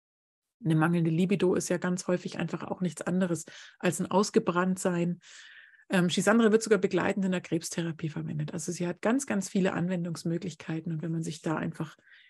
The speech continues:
hingezogen fühlt und man da eine Resonanz hat, dann kann man einfach mal einen Versuch machen.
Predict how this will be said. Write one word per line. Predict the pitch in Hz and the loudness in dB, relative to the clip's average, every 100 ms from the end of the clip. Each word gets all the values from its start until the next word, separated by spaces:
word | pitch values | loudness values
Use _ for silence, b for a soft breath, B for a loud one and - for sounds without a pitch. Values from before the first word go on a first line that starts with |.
| b | b
hingezogen | 233 262 254 - 220 202 | 6 8 6 6 4 4
fühlt | - 208 | 0 0
und | 190 | 0
man | 175 | -2
da | 165 | -2
eine | 165 170 | -2 -2
Resonanz | 165 160 151 170 - | -2 -2 -2 -4 -6
hat, | 160 | -6
dann | 160 147 | -6 -6
kann | - | -6
man | 165 180 | -6 -6
einfach | 160 160 - | -8 -10 -8
mal | |
einen | 160 156 | -8 -6
Versuch | 180 160 151 | -6 -6 -6
machen. | - - 190 | -8 -10 -14